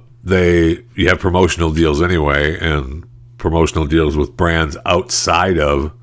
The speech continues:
the Instagram world. But now that they're going to revenue share with their creators,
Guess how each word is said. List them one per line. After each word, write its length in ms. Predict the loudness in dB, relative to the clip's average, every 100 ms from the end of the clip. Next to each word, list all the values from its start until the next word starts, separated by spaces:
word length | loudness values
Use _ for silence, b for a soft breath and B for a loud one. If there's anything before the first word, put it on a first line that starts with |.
| b b b b b
the 120 | -2
Instagram 680 | -2 -4 -4 -2 0 -2 -2
world. 460 | 0 2 2 -2 -6 B B B B B
But 480 | -2 2 2 2 -6
now 300 | -2 2 2
that 340 | 4 2 0 -8 -20 -20 -20 b b b b b
they're 160 | 0 2
going 180 | 2 2
to 140 | 0
revenue 640 | 2 4 4 4 0 0
share 640 | 0 2 2 0 -2 -4 -8 -16 -20 b b b b b b
with 440 | 2 4 4 2
their 200 | 2 2
creators, 920 | 0 0 2 4 4 2 2 0 -6